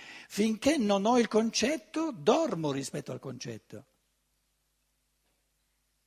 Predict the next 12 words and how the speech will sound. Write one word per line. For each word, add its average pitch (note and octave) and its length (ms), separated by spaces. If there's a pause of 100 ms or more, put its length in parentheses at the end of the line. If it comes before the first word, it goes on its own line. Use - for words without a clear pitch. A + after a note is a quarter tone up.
(960)
Il D#3+ 180
problema F#3+ 540
è F3 220
che F#3+ 440 (800)
noi, F#3 680
l'essere F#3 360
umano, A2 440 (300)
vive F#3 360
quando E3+ 260
è D3+ 40
sveglio, C#3 500
eh? F#3+ 220